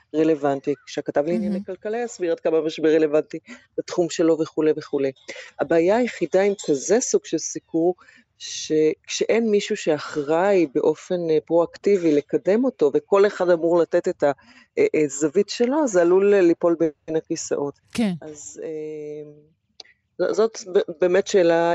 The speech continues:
Speaker 1: גדולה שצריך לחשוב עליה. מבחינת הפריימינג, מבחינת המסגור של הנושא, אין ספק שהוא חייב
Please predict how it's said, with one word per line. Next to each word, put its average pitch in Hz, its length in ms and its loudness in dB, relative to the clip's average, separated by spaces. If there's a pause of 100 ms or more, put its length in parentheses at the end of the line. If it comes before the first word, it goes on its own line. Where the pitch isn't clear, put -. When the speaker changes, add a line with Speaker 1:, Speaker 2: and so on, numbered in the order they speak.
Speaker 1:
גדולה 160 320 2
שצריך - 340 -10
לחשוב 170 280 0
עליה. 170 120 4
מבחינת 175 500 -2
הפריימינג, 233 760 0
מבחינת 165 400 -2 (680)
המסגור 175 440 0
של 233 160 -2
הנושא, 226 420 0
אין 202 180 2
ספק - 680 0
שהוא 156 200 -4
חייב 165 400 2